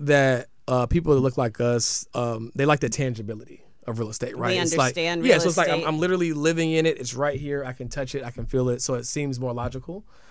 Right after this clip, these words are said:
Speaker 1: um, to invest. Um, the thing about the stock market is it's highly liquid, and it, it's, the market's kind of emotional, right? You know, Donald Trump, when he was in office, he could tweet something and it, it could move the market, right?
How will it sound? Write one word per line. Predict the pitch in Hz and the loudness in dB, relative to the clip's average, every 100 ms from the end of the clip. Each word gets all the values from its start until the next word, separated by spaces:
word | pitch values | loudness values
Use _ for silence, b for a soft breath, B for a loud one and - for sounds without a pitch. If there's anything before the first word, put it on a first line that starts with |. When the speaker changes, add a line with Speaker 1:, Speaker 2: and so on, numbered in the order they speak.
| b - | b 0
Speaker 1:
um, | 139 | 0
to | 131 143 | 2 0
invest. | 127 139 170 - b b b b - | 2 2 0 -6 b b b b -2
Um, | 139 131 127 123 | 2 2 0 -2
the | 139 | 2
thing | 165 | 4
about | 202 143 | 6 4
the | |
stock | 127 165 156 | 2 0 2
market | 143 135 131 | 2 2 0
is | 123 | -2
it's | 135 | -4
highly | - 135 143 | -4 -4 -2
liquid, | 131 127 131 123 123 - | -4 -2 -2 -2 -4 -10
and | - 135 131 127 123 117 B B | -4 0 2 2 0 -4 B B
it, | - 147 | -4 -2
it's, | 147 127 - | -4 -6 -4
the | 139 | 4
market's | 165 185 - | 4 4 0
kind | 160 | -4
of | 135 | -2
emotional, | 127 143 - 117 | -2 -2 -4 -4
right? | 127 135 - - - | -2 -2 -4 -18 -16
You | 120 | -12
know, | 101 | -10
Donald | 110 151 143 | 0 2 2
Trump, | 160 135 | 2 0
when | |
he | 139 | 0
was | 135 | 2
in | |
office, | 135 131 127 | 0 0 -2
he | |
could | 131 | -4
tweet | 113 139 | -4 -4
something | - 131 123 127 | -2 -4 -2 -2
and | 123 | -2
it, | - | -4
it | 135 | -10
could | 135 | -10
move | 123 113 | -10 -10
the | |
market, | 113 107 - | -12 -14 -14
right? | 131 123 131 | -10 -10 -10